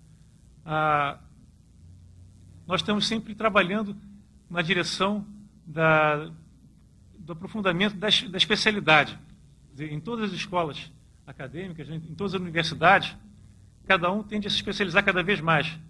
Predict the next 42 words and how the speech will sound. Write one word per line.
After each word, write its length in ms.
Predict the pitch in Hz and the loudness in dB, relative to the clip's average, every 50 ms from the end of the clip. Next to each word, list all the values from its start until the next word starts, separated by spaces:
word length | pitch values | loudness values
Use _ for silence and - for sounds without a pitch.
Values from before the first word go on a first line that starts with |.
| - - - - | -20 -20 -14 -14
a 80 | 139 | -12
conhecer 380 | 135 - 170 175 - - - 196 | -10 -8 -8 -8 -6 -6 -2 0
cada 200 | 196 185 180 175 | 2 2 2 2
vez 220 | 156 196 202 - | 2 0 0 0
mais 260 | 165 165 180 196 202 | 2 2 4 4 4
sobre 220 | - - 202 208 208 | 2 0 -2 -2 0
menos, 420 | 190 185 185 170 143 - - - - - - - - - - - - - - - - | 2 4 4 4 2 -2 -6 -10 -14 -16 -20 -20 -20 -20 -20 -20 -20 -20 -20 -20 -16
né? 200 | 123 131 143 135 - - - - - | -16 -14 -14 -16 -18 -20 -20 -18 -18
Então, 340 | 139 127 147 175 196 190 - - - - | -14 -10 -6 -6 -6 -6 -8 -14 -10 -4
o 60 | - | -2
advogado 520 | 170 160 160 175 143 143 180 196 - - - - - - - | 0 0 0 0 2 4 4 4 4 2 -4 -8 -14 -20 -10
conhece 260 | - 180 180 196 185 | -4 0 2 2 2
só 240 | - - - 202 220 | 2 4 4 4 4
sobre 300 | 208 - 226 208 208 214 | 4 2 0 -2 -4 -4
advocacia, 720 | 202 175 196 202 202 202 170 - - - 196 185 151 123 - - - - - | -4 -4 -6 -2 -2 -2 -2 -2 -2 -2 -2 -2 -2 -4 -6 -12 -18 -16 -10
mas 80 | 147 | -8
não 80 | 160 165 | -8 -4
conhece 260 | 165 185 190 - 175 | -2 -2 0 0 2
nada 220 | 165 180 190 185 | 4 4 4 4
sobre 240 | 185 - 190 165 170 | 2 0 0 0 0
o 20 | - | 4
resto, 320 | 156 156 147 - - 131 | 4 4 4 4 0 -6
né? 180 | 131 147 156 156 - - - - - - - - - - _ - - | -10 -10 -10 -12 -14 -20 -20 -20 -20 -20 -20 -20 -20 -20 _ -20 -14
O, 360 | 147 151 156 151 151 151 143 - - - - - | -10 -8 -6 -4 -4 -6 -6 -8 -12 -18 -14 -6
o 80 | 156 | -4
engenheiro 260 | 165 160 165 190 190 190 | -2 0 0 0 0 0
mecânico 400 | 180 165 - 190 196 214 208 202 | -2 -4 -2 -4 -4 -4 -4 -2
conhece 200 | 202 214 208 - | -2 -2 0 0
só 200 | - 208 220 220 | 2 2 2 2
sobre 180 | - 240 226 | 2 -2 -4
o 40 | 202 | -4
projeto 260 | 214 202 202 208 202 | -2 0 0 0 0
de 60 | - | -4
peças, 440 | - - 175 180 170 - - - 117 110 | -4 0 2 4 4 4 0 -4 -8 -8
né? 200 | 135 165 175 165 - - - - - - - - - | -8 -10 -10 -10 -12 -18 -20 -20 -20 -20 -20 -18 -14
O 220 | - 143 143 147 | -12 -10 -8 -6
oculista 460 | 175 170 - 202 170 190 208 190 226 | -6 -6 -4 -4 -2 0 0 -2 -2
conhece 240 | 208 208 208 202 - | 0 0 0 2 2
só 200 | - - 196 214 | 0 2 2 2
sobre 300 | 202 - - 214 208 208 | 2 2 0 -2 -2 -2
a 40 | 202 | -4
vi-, 240 | 160 165 185 - | -4 -6 -10 -12